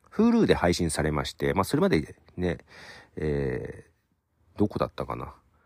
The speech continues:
どっかでしか配信されてなかった、まあ、Huluで配信されたので、えー、もう一度見てみまして、で、あんなに泣けたのは、まあまあ、映画館というちょっと特殊な空間だったからと思ったら、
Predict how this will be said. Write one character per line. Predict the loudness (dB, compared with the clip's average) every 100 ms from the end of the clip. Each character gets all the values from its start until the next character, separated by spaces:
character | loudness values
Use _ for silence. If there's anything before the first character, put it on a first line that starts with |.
| _ _ _ -2
ど | -2
っ | 0
か | 0
で | 0 -4
し | -2
か | -4 -2
配 | -2 -4
信 | -4
さ | -4
れ |
て | -2
な | -2
か |
っ | 0
た、 |
ま | -2
あ、 | -2
Hulu | -4 -2 0 -2
で | -2
配 | -4
信 | -6 -6
さ | -8
れ |
た | -6 -6
の | -6
で、 | -8 -8 _ -20 -20 -20 -20 -8
え | -2 0 0
ー、 |
も | 2
う | 2
一 | 2
度 | -2
見 | -2
て | -2
み |
ま | -2
し | -4
て、 | -6 -8 -8 -12 -8
で、 | -2
あ | 0
ん | 2
な | 2
に | 4
泣 | 4 4
け | 2
た | 2
の | 4
は、 | 2
ま | 2 2
あ |
ま | 2 -2
あ、 | 0
映 | 0 0
画 | -2
館 | -2 -2 -4
と | -4
い | -4
う | -4
ち | -6
ょ |
っ | -10
と | -4
特 | -4 -4 -4
殊 | 0
な | 2 2
空 | 4 4
間 | 4 2 2
だ | -4
っ | -2
た | -2
か | -2 -2
ら | 2 4 4 2
と | -4
思 | -4 -6
っ | -6 -2
た | 2
ら、 | 2 0